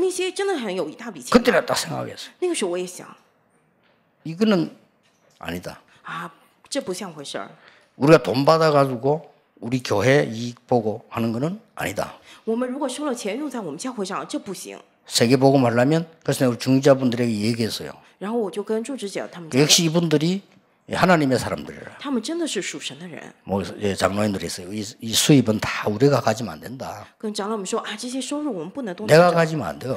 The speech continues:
Speaker 1: 我拿的话不行。
Speaker 2: 우리 이게 본부를 만들어서 모아가지고 세계 선교회.
Speaker 1: 我们建一个本部，然后聚-，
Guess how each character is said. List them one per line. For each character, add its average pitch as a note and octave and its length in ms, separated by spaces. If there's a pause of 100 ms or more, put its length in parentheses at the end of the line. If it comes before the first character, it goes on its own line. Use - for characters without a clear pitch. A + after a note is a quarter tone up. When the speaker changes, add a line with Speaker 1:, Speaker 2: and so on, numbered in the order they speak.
(160)
Speaker 1:
我 G#3+ 180
拿 F#3+ 180
的 B3 100
话 A#3+ 140
不 G#3+ 140
行。 - 200
Speaker 2:
우리 E3 100
이게 D3 120
본부를 G3 520
만들어서 C3+ 380
모아가지고 D3 800 (200)
세계 F3+ 300
선교회. F#3+ 400 (340)
Speaker 1:
我 A3 80
们 B3 120
建 F4+ 220
一 A#3+ 40
个 C#4 80
本 F#3+ 220
部， C#4 120
然 G#3+ 120
后 A#3+ 100
聚-， B3+ 260